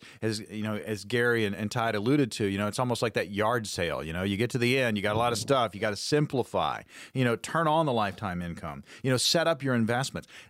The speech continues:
Working with an advisor, an advisory team, a fiduciary, and making sure you've got all the boxes checked.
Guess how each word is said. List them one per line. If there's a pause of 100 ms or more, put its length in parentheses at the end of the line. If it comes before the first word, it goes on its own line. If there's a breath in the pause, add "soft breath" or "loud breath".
(120)
Working
with
an
advisor,
an
advisory
team,
a
fiduciary,
and
making
sure
you've
got
all
the
boxes
checked.